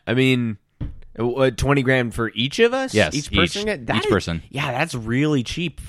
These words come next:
Speaker 2: That
Speaker 1: in
Speaker 2: is
Speaker 1: terms
Speaker 2: super
Speaker 1: of
Speaker 2: cheap. That's forty grand in labor, which I know obviously they're paying a lot more than that.
Speaker 1: Yeah.
Speaker 2: And, you know, we'd figure it out.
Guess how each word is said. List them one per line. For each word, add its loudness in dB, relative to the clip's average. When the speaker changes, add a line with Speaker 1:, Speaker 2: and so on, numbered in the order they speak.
Speaker 2:
That 6
Speaker 1:
in 6
Speaker 2:
is -2
Speaker 1:
terms 2
Speaker 2:
super 4
Speaker 1:
of 0
Speaker 2:
cheap. -4
That's 0
forty 0
grand 0
in 0
labor, 2
which -2
I 4
know 0
obviously -2
they're 0
paying -2
a -2
lot 0
more -2
than -6
that. -6
Speaker 1:
Yeah. 0
Speaker 2:
And, 0
you -6
know, 0
we'd -2
figure -2
it -8
out. -6